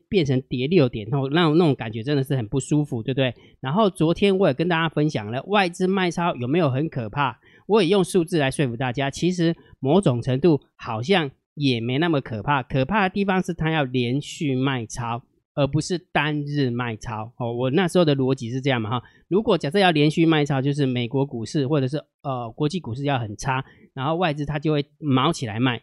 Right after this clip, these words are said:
这个是我比较担心的。但是如果就以单日的卖超，其实也还好，因为为什么？我们可-，从统计数字来看，其实外资的卖超一亿所产生的点数的功效有在下降。哦，昨天给大家看嘛，对不对？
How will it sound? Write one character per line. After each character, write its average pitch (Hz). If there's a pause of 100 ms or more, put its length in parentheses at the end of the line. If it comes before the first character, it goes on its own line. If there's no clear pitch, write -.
(260)
这 -
个 196
是 170
我 143
比 131
较 131
担 127
心 127
的。 113 (220)
但 190
是 202
如 185
果 -
就 202
以 123 (140)
单 175
日 175
的 143
卖 139
超， 131
其 127
实 123
也 110
还 113
好， 123
因 156
为 170
为 165
什 139
么？ 117
我 120
们 127 (120)
可-， -
从 147 (260)
统 131
计 185
数 160
字 151
来 123
看， 139 (280)
其 -
实 156
外 165
资 151
的 139 (200)
卖 160
超 143
一 135
亿 160 (160)
所 147
产 120
生 151
的 147
点 117
数 131
的 120
功 139
效 131
有 110
在 135
下 113
降。 113 (320)
哦， 120
昨 139
天 151
给 123
大 127
家 135
看 127
嘛， 113
对 127
不 135
对？ 131